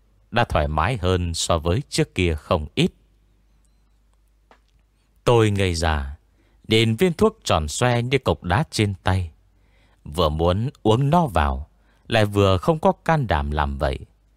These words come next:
Dương Quân nhận ra tôi đang nghĩ gì. Anh khẽ cười rồi bảo: "Anh cứ giữ lại viên thuốc này đi.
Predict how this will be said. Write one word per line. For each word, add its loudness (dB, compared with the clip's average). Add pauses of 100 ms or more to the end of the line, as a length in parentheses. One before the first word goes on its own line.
(340)
Dương 2
Quân 2
nhận 0
ra 0
tôi 2
đang -2
nghĩ -2
gì. -6 (540)
Anh 2
khẽ -2 (100)
cười 0
rồi -4
bảo: -6 (920)
"Anh 0
cứ 0
giữ -2
lại 0
viên -2
thuốc -4
này -4
đi. -4